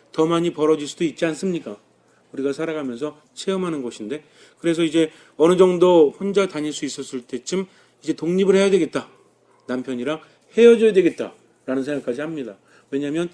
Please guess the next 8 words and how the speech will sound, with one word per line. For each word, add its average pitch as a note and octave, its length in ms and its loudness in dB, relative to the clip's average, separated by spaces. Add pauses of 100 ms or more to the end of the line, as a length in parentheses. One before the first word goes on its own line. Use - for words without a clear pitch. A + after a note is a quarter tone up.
(280)
자기가 C#3+ 280 -2
정말 C#3+ 280 -6
힘들 F3+ 260 -2
때 G3 280 -6 (240)
자기를 C3+ 500 -6 (240)
저버린 C#3 480 -6
사람이기 D#3+ 440 -8
때문에. E3 360 -6